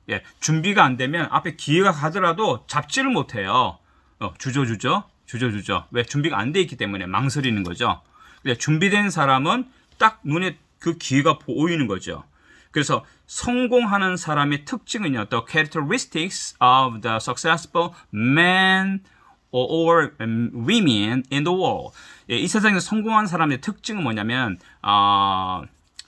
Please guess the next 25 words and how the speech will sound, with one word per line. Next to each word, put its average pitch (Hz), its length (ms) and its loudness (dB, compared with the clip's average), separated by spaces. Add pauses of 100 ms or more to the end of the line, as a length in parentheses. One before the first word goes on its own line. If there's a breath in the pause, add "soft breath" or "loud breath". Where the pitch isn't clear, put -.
(360)
뭐냐면 117 560 0 (120)
take 147 280 -6
the 147 140 -8
chance, - 640 -2 (220 soft breath)
기회를 185 720 4 (140)
잡는 139 460 0
사람입니다. 95 580 -4
Those 185 420 4
who 175 500 -4
take 139 420 -4
the 120 180 -4
chance 202 960 -2 (500)
in 175 220 2
their 143 300 2
circumstances, 143 720 -6
그들의 143 260 0
환경 196 340 -2
가운데 120 560 2
기회가 131 460 0
왔을 95 380 -6
때 104 500 -8 (320 loud breath)
기회를 127 540 0 (120)
잡는 117 540 -2
거예요. 104 600 -4 (440)
예, 82 200 -10